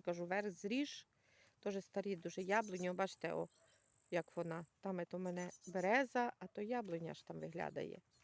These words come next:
А ті дві ми зрізали і такі стали. Ну, цього року нема, бо вимерзло все. Отакі в мене. Зараз пожену козочок додому. Ще трошки хай погуляють. Отакі в мене діла.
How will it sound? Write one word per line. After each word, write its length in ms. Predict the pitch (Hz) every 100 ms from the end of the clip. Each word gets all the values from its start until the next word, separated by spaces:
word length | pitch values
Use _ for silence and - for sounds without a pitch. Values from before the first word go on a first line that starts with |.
| _ _ - - -
А 60 | 190
ті 220 | - 254
дві 220 | 220 226
ми 140 | 214 185
зрізали 500 | 180 269 277 277 262
і 60 |
такі 280 | - - 247
стали. 320 | - 240 226 233
Ну, 80 | 269
цього 260 | 269 240
року 240 | 269 - 254
нема, 320 | 277 277 269 202 - 214
бо 60 |
вимерзло 460 | 233 240 196 185 160
все. 320 | - - 180 - - - _ _ _ - - - - - _ -
Отакі 480 | 247 - 233 - 190
в 40 |
мене. 220 | 185 185
Зараз 280 | 185 202 185 - -
пожену 400 | - 170 180 185
козочок 640 | - 180 175 165 160 - _ _ - - _ -
додому. 580 | 156 - 226 277 277 269 - - - -
Ще 200 | - -
трошки 380 | - 240 - 254
хай 200 | - 226
погуляють. 720 | - 220 233 226 220 226 - - _ _ _ _ - - _
Отакі 480 | 320 330 302 - 285
в 40 | 247
мене 240 | 202 185
діла. 340 | 170 160 160